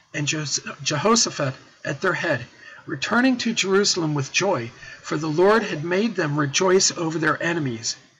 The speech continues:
They came to Jerusalem with harps and lyres and trumpets to the house of the Lord, and the fear of God came upon, came on all the kingdoms of the countries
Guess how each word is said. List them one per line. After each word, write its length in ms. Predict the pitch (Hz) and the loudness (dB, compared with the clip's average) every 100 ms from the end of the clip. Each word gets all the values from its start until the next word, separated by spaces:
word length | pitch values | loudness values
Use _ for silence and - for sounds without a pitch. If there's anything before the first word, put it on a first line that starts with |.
| _ _ _ _ | _ _ _ _
They 100 | 160 | -4
came 320 | 151 220 262 | 0 2 2
to 140 | 262 233 | 2 -2
Jerusalem 600 | 196 220 220 - 147 139 | -2 0 0 0 -2 -4
with 140 | 135 | -6
harps 460 | - 185 220 - - - | -2 0 2 0 -4 -6
and 180 | 165 | -4
lyres 500 | 147 170 185 185 - | 0 2 2 0 -2
and 140 | 170 156 | -6 -4
trumpets 520 | - 175 135 - - - - - | -2 -2 -2 -6 -10 -12 -20 -12
to 100 | 180 | -8
the 80 | 151 | -4
house 360 | 143 185 208 - | 0 2 4 2
of 140 | 180 | 0
the 80 | 180 | -2
Lord, 320 | 147 135 120 - - - - | 0 -2 -4 -8 -18 -14 -6
and 120 | 147 | -4
the 60 | |
fear 340 | 139 - 226 247 | -4 -2 4 4
of 180 | 277 143 | 4 2
God 300 | 190 180 175 | 4 4 0
came 260 | 190 190 | 0 0
upon, 520 | 190 143 - 175 170 - - - - - | -2 -6 -2 0 0 -4 -18 -20 -20 -14
came 220 | - 220 208 | -2 2 4
on 160 | 170 | 4
all 320 | 135 180 208 | 4 6 6
the 100 | 214 | 6
kingdoms 460 | 196 190 165 160 143 | 0 -2 -2 -2 -2
of 100 | 147 | -4
the 80 | 147 | -4
countries 500 | 156 160 156 135 | -4 -2 0 0